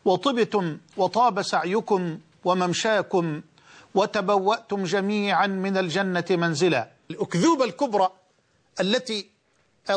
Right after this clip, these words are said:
طرحت في السنوات القليلة ج-، الماضية الذي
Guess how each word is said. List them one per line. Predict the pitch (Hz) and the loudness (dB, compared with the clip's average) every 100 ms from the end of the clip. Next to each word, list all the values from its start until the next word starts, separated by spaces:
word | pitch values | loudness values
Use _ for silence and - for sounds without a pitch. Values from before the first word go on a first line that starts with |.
| 196 | 2
طرحت | 370 311 262 - | 2 2 0 -4
في | 262 | -4
السنوات | - - - 262 254 254 302 339 277 | 0 0 0 0 0 2 2 2 0
القليلة | 262 - - 320 381 359 269 247 262 | -4 -6 -2 2 4 4 2 -2 -2
ج-، | 214 180 202 254 | -6 -8 -4 -2
الماضية | 254 240 247 208 285 151 - _ _ _ _ _ _ _ _ _ _ _ _ _ 214 | -2 2 2 2 0 -2 -8 _ _ _ _ _ _ _ _ _ _ _ _ _ -2
الذي | 226 269 247 214 190 | 0 0 -2 -6 -10